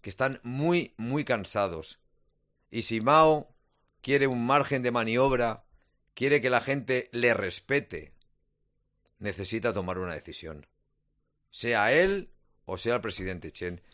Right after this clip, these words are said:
pero deben tomar una decisión, porque así el club no puede moverse, así el club no puede ir a ningún di-, a, a,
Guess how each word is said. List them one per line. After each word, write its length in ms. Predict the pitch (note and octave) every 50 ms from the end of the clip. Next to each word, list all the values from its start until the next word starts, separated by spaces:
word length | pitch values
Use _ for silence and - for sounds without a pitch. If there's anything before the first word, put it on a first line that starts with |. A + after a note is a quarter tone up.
| _ _ _ _ -
pero 220 | A2 G#2+ A2+ A2+
deben 300 | B2+ C#3+ D#3 D#3+ D3+ -
tomar 300 | - B2+ A#2+ C3+ D3 C#3
una 160 | C3 A#2+ A#2
decisión, 580 | G#2+ F#2+ - - G2+ - - D#3 - E2+ E2 - - - - _ _ _ _ _ _ _
porque 220 | - G#2 F#2 G#2+
así 200 | G2+ - C3+ D3+
el 140 | D#3 C3+ A2
club 360 | - - D3+ D3+ C#3+ - - _
no 320 | - G2+ A#2 C3+ C3+ B2
puede 220 | - B2+ B2+ A#2 A2+
moverse, 560 | G#2+ G2+ G#2 A#2 A#2+ G#2+ - - - - - - - - _ _ _ _
así 280 | - G2+ G2+ - C3+ D3+
el 120 | D3+ B2+
club 180 | - C#3 D3 D3
no 200 | C#3 B2+ A2 F2+
puede 220 | A#2+ B2+ B2 B2+
ir 100 | C#3 C3
a 40 | B2
ningún 380 | A2 G#2+ G#2 G#2+ B2+ C3+ B2 A2
di-, 140 | A#2+ B2+ -
a, 420 | G2+ G#2 F#2+ F#2+ F#2 - - - F#2
a, 80 | F#2+